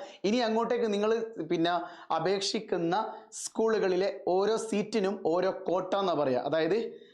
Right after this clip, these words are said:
ആ, മെറിറ്റ് കോട്ട. മെറിറ്റ് കോട്ട എന്ന് പറഞ്ഞാൽ ഗവൺമെന്റിന്റെ പൈസക്ക് പഠിക്കുക.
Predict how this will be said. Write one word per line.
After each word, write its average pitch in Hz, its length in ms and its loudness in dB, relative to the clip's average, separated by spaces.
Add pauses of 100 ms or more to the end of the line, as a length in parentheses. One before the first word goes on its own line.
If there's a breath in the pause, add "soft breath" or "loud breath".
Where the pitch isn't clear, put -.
(340 loud breath)
ആ, 147 40 4 (520 loud breath)
മെറിറ്റ് 180 500 2
കോട്ട. 156 280 0 (360)
മെറിറ്റ് 175 320 2
കോട്ട 185 200 2
എന്ന് 180 160 2
പറഞ്ഞാൽ 180 200 2
ഗവൺമെന്റിന്റെ 196 640 2
പൈസക്ക് 170 360 2
പഠിക്കുക. 131 400 2